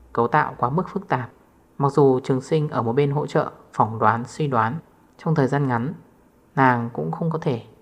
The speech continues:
đem toàn bộ tổ hợp phức tạp nắm giữ được. Cuối cùng vẫn phải nhờ Lý Trung Dung tới hỗ trợ. Cơ quan tạo vật là điểm mạnh của Lý Trung Dung. Dưới sự trợ giúp của hắn,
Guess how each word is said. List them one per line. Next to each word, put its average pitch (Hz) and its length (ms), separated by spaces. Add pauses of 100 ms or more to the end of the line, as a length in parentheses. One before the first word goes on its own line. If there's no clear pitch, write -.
(200)
đem 147 340
toàn 127 240
bộ 127 160
tổ 117 160
hợp 110 180
phức 165 240
tạp - 380
nắm 123 160
giữ 165 160
được. 151 320 (760)
Cuối - 160
cùng 135 220 (280)
vẫn 147 240
phải 120 180
nhờ 113 400 (120)
Lý 117 160
Trung 143 180
Dung 135 220
tới 113 320 (100)
hỗ - 160
trợ. - 220 (1160)
Cơ 147 120
quan 143 260
tạo - 180
vật 120 180 (480)
là 117 300
điểm 113 240
mạnh 117 140 (140)
của 110 180
Lý 113 160
Trung 143 180
Dung. 139 240 (500)
Dưới 139 180
sự 160 240
trợ 113 180
giúp 175 200
của 120 80
hắn, 113 320